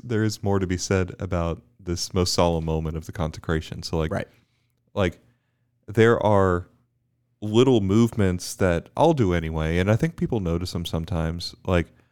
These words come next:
Speaker 1: I always wipe my fingers before I touch the host
Speaker 2: Mm-hmm.
Speaker 1: because, like, this is the moment when that host is transformed from bread,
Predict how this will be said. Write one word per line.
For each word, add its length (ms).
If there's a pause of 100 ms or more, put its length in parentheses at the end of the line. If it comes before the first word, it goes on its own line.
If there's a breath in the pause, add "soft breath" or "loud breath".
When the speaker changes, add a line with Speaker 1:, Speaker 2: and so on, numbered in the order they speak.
(140)
Speaker 1:
I 120
always 240
wipe 300
my 120
fingers 760 (400)
before 400
I 40
touch 300
the 100
host 520
Speaker 2:
Mm-hmm. 300 (380)
Speaker 1:
because, 440
like, 220 (120)
this 220
is 140
the 100
moment 520 (100)
when 480 (320)
that 160
host 580 (340)
is 140
transformed 640
from 220
bread, 400